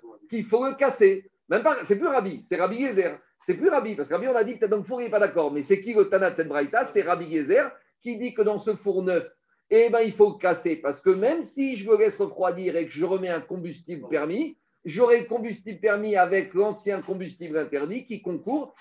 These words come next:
et ce serait interdit. Donc on est content, on a trouvé que c'est qui, qui pense que deux facteurs concordants arrivent à une situation d'interdit,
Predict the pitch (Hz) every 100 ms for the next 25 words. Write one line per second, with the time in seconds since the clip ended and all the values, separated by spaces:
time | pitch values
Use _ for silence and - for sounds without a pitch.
0 | - _ 202 202 170 - 214 208 180 165
1 | 143 143 190 214 - 151 - 220 220 175
2 | - 170 208 220 185 - 170 202 202 -
3 | 170 202 180 - 165 139 202 - - 175
4 | - 190 156 107 _ _ _ 208 - 190
5 | 180 185 156 - _ _ 170 190 208 185
6 | 170 165 - 165 170 - 160 147 143 147
7 | 127 135 254